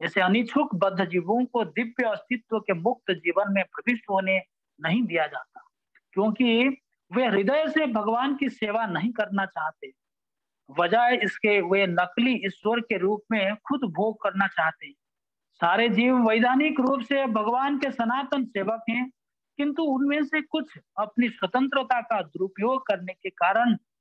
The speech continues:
सेवा करना नहीं चाहते। अतएव उन्हें भौतिक प्रकृति अर्थात माया या भ्रम का भोग करने दिया जाता है। यह भ्रम कहलाता है, क्योंकि ये माया के चंगुल में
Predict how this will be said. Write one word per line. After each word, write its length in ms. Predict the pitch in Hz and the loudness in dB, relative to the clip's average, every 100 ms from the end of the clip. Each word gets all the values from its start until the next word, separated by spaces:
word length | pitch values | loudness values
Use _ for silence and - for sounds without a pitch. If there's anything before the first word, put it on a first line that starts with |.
| _ - | _ -4
सेवा 260 | 175 196 226 | 0 2 2
करना 340 | 202 180 190 | 0 2 2
नहीं 260 | 165 151 220 | 2 -2 -2
चाहते। 400 | 190 151 - - _ _ _ _ - | -2 -2 -4 -16 _ _ _ _ -8
अतएव 540 | 160 208 233 185 220 - _ _ _ _ _ _ 180 | 0 2 4 2 0 -4 _ _ _ _ _ _ 0
उन्हें 280 | 202 233 240 | 2 4 4
भौतिक 480 | 196 233 330 - - | 2 2 -2 -2 -4
प्रकृति 600 | 220 - 220 233 269 262 | -4 -2 -2 0 2 2
अर्थात 440 | 196 190 202 226 | 0 0 0 0
माया 420 | 202 170 170 202 226 | -2 0 0 0 0
या 200 | 214 - | -2 -4
भ्रम 380 | - 185 254 | -4 -2 -2
का 180 | 254 185 | -2 -4
भोग 380 | 143 147 220 226 | -4 -4 -4 -4
करने 320 | 170 156 180 | -6 -6 -8
दिया 260 | 170 165 156 | -6 -2 -2
जाता 320 | 147 139 151 | -2 -6 -8
है। 80 | 151 - _ _ _ _ - | -10 -14 _ _ _ _ -2
यह 120 | 196 | 0
भ्रम 440 | 208 196 214 302 | 0 0 0 2
कहलाता 520 | 285 180 180 170 - 202 | 2 2 2 0 0 0
है, 280 | 214 247 - _ _ _ _ _ | 0 -2 -4 _ _ _ _ _
क्योंकि 300 | - 277 269 | -4 -2 0
ये 180 | 294 294 | 0 0
माया 420 | 294 220 240 302 | 0 0 0 -2
के 160 | 330 302 | -2 -4
चंगुल 520 | 220 214 220 226 269 | -4 -2 -2 0 0
में 300 | 277 240 - | -2 -4 -8